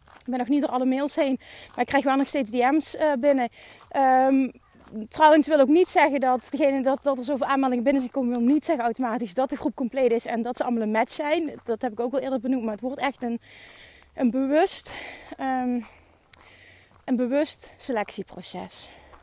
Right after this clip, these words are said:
Omdat de intentie, de energie, de like-mindedheid het allerbelangrijkste is.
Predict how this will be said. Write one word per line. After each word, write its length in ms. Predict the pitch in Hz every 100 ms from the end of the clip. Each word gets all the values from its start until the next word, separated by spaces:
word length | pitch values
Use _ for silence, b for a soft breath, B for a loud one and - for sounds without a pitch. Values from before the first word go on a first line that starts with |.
| _
Omdat 540 | - 226 220 226 220 - b b b b b _
de 160 | - -
intentie, 560 | 220 226 294 330 - 311
de 80 |
energie, 580 | 240 233 208 190 302 262 -
de 140 | - 196
like-mindedheid 1160 | 220 240 226 220 302 339 294 294 262 254 - - -
het 120 | - -
allerbelangrijkste 840 | 214 196 196 180 185 180 170 - 185
is. 200 | - -